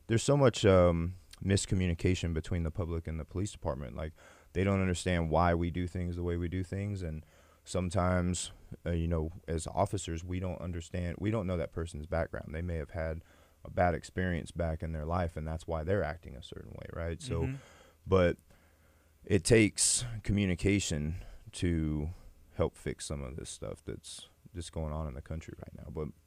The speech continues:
Speaker 1: you know, police officers got a very, very difficult job to do. And, um, I would love to, at some point in my career, be able to open up some, uh, use of force training and allow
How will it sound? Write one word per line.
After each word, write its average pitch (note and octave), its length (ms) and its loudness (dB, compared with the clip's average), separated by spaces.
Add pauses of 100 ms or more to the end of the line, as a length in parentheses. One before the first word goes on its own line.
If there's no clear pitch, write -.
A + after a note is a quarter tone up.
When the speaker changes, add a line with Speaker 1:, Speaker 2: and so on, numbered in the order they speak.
(360)
Speaker 1:
you E2 100 -4
know, E2 120 -2
police G2+ 320 0
officers F2+ 260 2
got D#2 160 0
a D#2 40 0
very, D#2+ 300 2
very D2+ 240 -2
difficult - 460 -8
job - 260 -6
to C#2 60 -14
do. C#2 220 -6
And, D2 200 -6 (520)
um, E2 360 4
I G#2+ 120 8
would F#2 180 6
love F2+ 240 6
to, E2 320 -2 (280)
at - 80 -10
some G2 240 0
point F2+ 260 -2
in E2+ 60 -4
my E2 140 -2
career, D#2+ 500 -2 (580)
be F#2 120 2
able F2 180 2
to - 240 -2
open F2 320 2
up D#2+ 200 2 (380)
some, D#2 380 -2
uh, C#2+ 260 -2 (180)
use F#2 240 -2
of D#2 80 -4
force E2+ 260 -2
training E2+ 580 -4 (380)
and E2+ 120 -4
allow E2 580 0